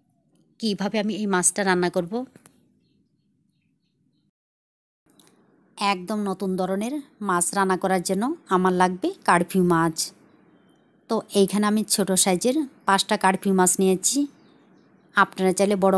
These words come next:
মাছ দিয়েও কিন্তু করতে পারেন, তবে এমন দেখে কার্ফিউ মাছ দিয়ে করলেই বেশি ভালো হয়। চেষ্টা করবেন এমন ছোট সাইজের মাছ দিয়ে এই রান্নাটা করে নিতে। আর লাগবে আমার মিষ্টি কুমড়ার পাতা।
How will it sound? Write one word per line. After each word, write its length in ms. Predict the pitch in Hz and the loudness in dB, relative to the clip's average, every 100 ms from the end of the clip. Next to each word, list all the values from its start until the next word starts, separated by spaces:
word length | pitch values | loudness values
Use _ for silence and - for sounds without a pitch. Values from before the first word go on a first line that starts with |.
| 185 | 4
মাছ 120 | 185 170 | 2 2
দিয়েও 140 | 208 214 | 0 0
কিন্তু 180 | 208 214 | -2 -2
করতে 220 | 185 - 185 | -2 -2 0
পারেন, 220 | 180 202 294 - _ _ _ _ _ _ _ _ _ _ | 0 0 -4 -8 _ _ _ _ _ _ _ _ _ _
তবে 160 | 208 208 - 202 | -2 0 0 2
এমন 180 | 196 208 208 | 2 2 0
দেখে 240 | 214 - 294 302 - 190 | -2 0 -2 -2 -2 2
কার্ফিউ 300 | 190 - 214 | 2 2 0
মাছ 100 | 214 190 | 0 0
দিয়ে 120 | 220 202 | -2 0
করলেই 240 | 190 190 | 2 2
বেশি 300 | 185 180 302 359 - 202 180 170 | 2 2 2 0 0 -8 -6 0
ভালো 220 | 190 185 170 | 2 2 2
হয়। 260 | 180 180 185 - - - _ _ _ _ _ _ _ _ _ _ _ _ _ _ _ - | 2 2 -2 -10 -20 -20 _ _ _ _ _ _ _ _ _ _ _ _ _ _ _ -4
চেষ্টা 380 | 202 185 - 196 | -2 -2 -2 -2
করবেন 260 | 208 196 220 - 196 | -2 -4 -6 -2 -2
এমন 160 | 208 208 | -2 -4
ছোট 160 | - 185 180 | -6 -4 -2
সাইজের 280 | 190 180 202 190 | -2 -2 0 2
মাছ 120 | 180 165 | 0 -2
দিয়ে 140 | 214 214 214 | -4 -2 0
এই 80 | 196 | 2
রান্নাটা 320 | 180 185 269 339 - | 2 0 -2 -4 4
করে 200 | 190 180 | 4 6
নিতে। 260 | 180 185 185 185 185 - _ _ _ _ _ _ _ _ - | 2 2 2 2 -2 -14 _ _ _ _ _ _ _ _ 2
আর 160 | 202 185 | 4 6
লাগবে 280 | 185 185 214 208 | 4 4 4 4
আমার 180 | 214 277 - - - | 4 2 -2 -8 0
মিষ্টি 280 | 196 - 190 | 2 2 0
কুমড়ার 300 | 196 196 190 202 | 2 2 6 6
পাতা। 280 | 180 208 | 6 4